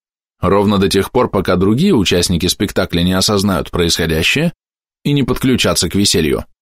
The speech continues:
Я уже видел движение в разбитых окнах трехэтажного заводского корпуса,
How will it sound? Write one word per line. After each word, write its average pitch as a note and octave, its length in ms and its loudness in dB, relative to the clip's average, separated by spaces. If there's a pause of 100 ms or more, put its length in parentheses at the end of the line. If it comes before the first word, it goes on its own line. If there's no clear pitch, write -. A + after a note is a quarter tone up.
(1400)
Я F2 200 2
уже G2+ 200 4
видел A2 260 2
движение G#2 480 2
в F2+ 60 2
разбитых F#2+ 440 0
окнах G#2 320 -2
трехэтажного F#2+ 640 0
заводского F2 500 0
корпуса, B2 500 -2